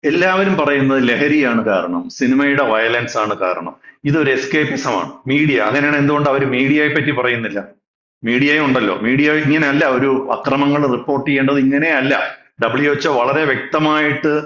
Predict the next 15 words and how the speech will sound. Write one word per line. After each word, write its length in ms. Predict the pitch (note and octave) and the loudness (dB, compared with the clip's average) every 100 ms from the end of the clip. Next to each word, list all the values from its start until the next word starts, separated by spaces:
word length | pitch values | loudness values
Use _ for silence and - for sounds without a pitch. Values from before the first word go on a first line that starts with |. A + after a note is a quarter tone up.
| - _ - | -8 _ -12
സൂയിസൈഡ് 600 | - D3 F#3+ F3 E3+ D#3+ | -2 0 2 2 0 2
എങ്ങനെ 300 | B2+ B2+ C3 | 2 0 2
റിപ്പോർട്ട് 420 | A#2 - B2+ A2 | 0 0 -2 -2
ചെയ്യണം 340 | A2+ F#2+ F#2+ - _ _ _ A#2+ | -2 -2 -2 -8 _ _ _ -2
എന്ന് 180 | C3 D#3+ | 0 2
വ്യക്തമായി 560 | C#3 C3+ - F3 E3 | 0 -2 -2 0 2
പറഞ്ഞിട്ടുണ്ട്. 500 | D3+ C3+ C#3 A#2+ A2 | 0 0 0 0 -2
അപ്പൊ 100 | A2 | 0
അതിലേക്ക് 280 | A#2+ D3 D3 | 0 0 0
നമുക്ക് 300 | D#3 D3+ D3 | 0 0 0
കഴിച്ചിട്ട് 240 | C#3 E3 | 0 0
മീഡിയ 320 | D#3+ F3+ G3 G#3 | 0 0 0 0
മാത്രമാണെന്ന് 580 | F3+ F3 F#3+ F3+ F3+ | 0 0 0 0 0
ഞാൻ 180 | E3+ D#3+ | 0 0
കരുതുന്നില്ല. 440 | C3+ B2+ A2 E2+ | 0 -2 -4 -6